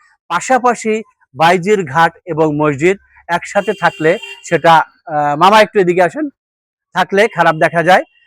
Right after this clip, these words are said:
বা সেটা ঠিক হবে না। যার জন্য তখন এই মসজিদটা তৈরিরত অবস্থায় এই মসজিদটা করা বন্ধ করে দেওয়া হয়। বন্ধ করে দেওয়ার পরে ওই পাশে যেটা পুকুর সহ যেটা, ওই, ওইটাই হচ্ছে দশ টাকার নোটের সাথে, তাই না? যেটা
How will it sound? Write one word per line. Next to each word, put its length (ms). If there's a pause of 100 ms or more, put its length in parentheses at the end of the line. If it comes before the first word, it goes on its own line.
(100)
বা 140
সেটা 280 (120)
ঠিক 200
হবে 260
না। 120 (420)
যার 300
জন্য 260
তখন 360 (100)
এই 160
মসজিদটা 540 (100)
তৈরিরত 540 (120)
অবস্থায় 580 (360)
এই 100
মসজিদটা 540 (120)
করা 220 (320)
বন্ধ 280
করে 220
দেওয়া 260
হয়। 120 (340)
বন্ধ 340
করে 260
দেওয়ার 280
পরে 260 (420)
ওই 180
পাশে 320
যেটা 280 (440)
পুকুর 320
সহ 240 (120)
যেটা, 400 (160)
ওই, 220
ওইটাই 320
হচ্ছে 180
দশ 220
টাকার 200
নোটের 280
সাথে, 180
তাই 120
না? 100 (400)
যেটা 340